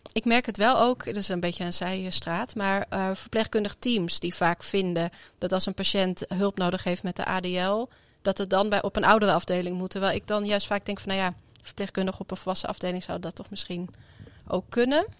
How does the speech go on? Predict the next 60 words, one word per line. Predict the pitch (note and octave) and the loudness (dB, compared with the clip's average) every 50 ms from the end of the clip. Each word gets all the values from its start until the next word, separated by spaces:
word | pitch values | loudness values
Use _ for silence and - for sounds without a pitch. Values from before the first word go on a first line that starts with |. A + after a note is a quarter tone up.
| - - - | -20 -4 2
En | - G3 G3+ | 4 4 4
ik | G3 - | 4 2
vind | - - G3+ G3 G3+ | 2 2 4 4 4
over | F#3+ - | 4 4
het | - - | 4 4
algemeen | F3 - - F#3 F3 F3 | 4 4 4 2 2 4
wel | E3 E3+ E3+ | 4 4 4
dat | F3 F3 - | 4 2 0
psychiaters | - - F3 - F3 E3+ E3+ - G3 - | 0 -2 0 2 2 2 2 2 0 0
ook | C#3+ E3+ - - | 0 0 0 -2
op, | F3 - - | -4 -4 -4
op | - E3+ - | -4 -2 2
een | F3+ F3 | 2 2
hik, | E3 E3 E3 E3 - - | 4 4 2 0 -2 -6
ik | - - | -16 -6
bedoel, | - F#3 F3 F3 | -2 -2 -2 0
ik | F3+ | 0
werk | F3+ F3 - | -2 0 0
zelf | - F#3 E3+ - | 2 2 0 0
op | F#3+ - | -2 -4
een | F#3 F3 | -4 -2
kliniek | - G3 F#3 F3 F3 F3+ - | 0 0 2 2 2 0 0
en | E3 E3 E3+ E3 - - | -2 -2 -2 -2 -4 -6
op | E3+ - | -6 -6
een | F3+ | -4
polykliniek, | E3+ - F#3 F#3 F#3 - - F#3+ F3+ F3 E3+ E3 - | 0 2 2 2 0 -2 -4 -4 -4 -4 -4 -4 -4
dus | F3+ F#3+ - - - - - - - - _ _ | -4 -6 -8 -12 -16 -20 -20 -20 -20 -20 _ _
ik | - - - - | -18 -18 -8 -4
weet | E3 E3+ - - | -4 -4 -2 -4
ook | - F3 - - | -4 -4 -4 -2
wel, | E3+ E3 | -2 -2
ik | E3+ - | -2 0
hoor | - F#3 F3+ | 0 2 2
wel | F3 E3+ | 4 2
vaak | - - F3 D#3+ - - | 4 4 2 2 2 0
wat | E3+ - - | -2 -4 -4
er | F3+ | -6
op | E3 - | -6 -4
een | E3+ E3 E3+ | -4 -4 -2
hik | E3 E3+ E3+ - | -2 -4 -6 -6
gebeurt, | - F#3+ F3 E3+ E3+ E3 - | -8 -6 -2 -2 -2 0 0
dat | F3+ F3+ | -2 0
daar | - F3+ F3+ - | 0 0 0 2
ook | - G3 G3 - | 2 0 0 0
wel | E3 D3+ D#3 E3 | 0 0 0 0
heel, | E3+ E3+ E3+ E3 - - - | 0 -2 -4 -4 -6 -10 -8
heel | F3 F3 E3+ | -6 -4 -4
goed | - - F#3 F3 - | -4 -4 -6 -4 -2
aandacht | - C#3+ C#3+ D3+ - - - - | -2 -2 -2 -2 -4 -6 -6 -6
is | F3+ F3 - | -6 -6 -6
voor | - F3+ | -6 -6
de | F#3 | -6
somatiek. | F#3 - E3+ D3+ - D3+ - - - - - - - - _ | -6 -4 -4 -6 -6 -8 -10 -12 -14 -14 -16 -18 -20 -20 _
Ehm, | - F#3 F3+ E3+ E3+ E3+ | -2 0 0 2 2 2
dus | E3+ F#3+ F3+ F3 - | 2 2 2 2 2
antwoord | E3+ F3+ F3 - F#3 F3 F#3 | 2 0 0 0 -2 -2 -4
op | F3 - | -4 -4
je | - F3 | -4 -4
vraag, | - - F#3 F#3 F3+ F3+ F3+ F3+ F3+ - | -2 0 2 4 6 6 6 4 2 2
ehm, | - E3+ F3 F3 F3+ F3 F3 F3 | 0 0 2 2 2 0 0 -2